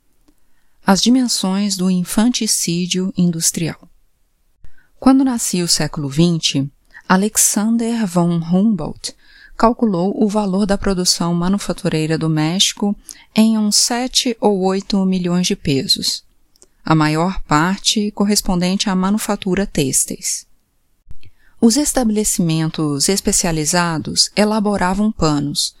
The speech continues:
tecidos de algodão e linho. Mais de duzentos teares ocupavam,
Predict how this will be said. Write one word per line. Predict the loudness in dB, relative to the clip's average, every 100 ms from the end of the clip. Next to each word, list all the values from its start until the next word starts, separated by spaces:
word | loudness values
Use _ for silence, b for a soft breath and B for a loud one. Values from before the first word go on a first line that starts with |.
| b b b
tecidos | 0 2 0 0 0 -2
de | 0
algodão | 0 0 2 2 2
e | 0
linho. | 0 0 -2 -8 _ _ b b b _
Mais | 2 4 2
de | 0
duzentos | 0 0 2 2 0 0 0
teares | 0 0 0 0 0 -2 0
ocupavam, | -2 -2 0 2 2 -2 -2 -4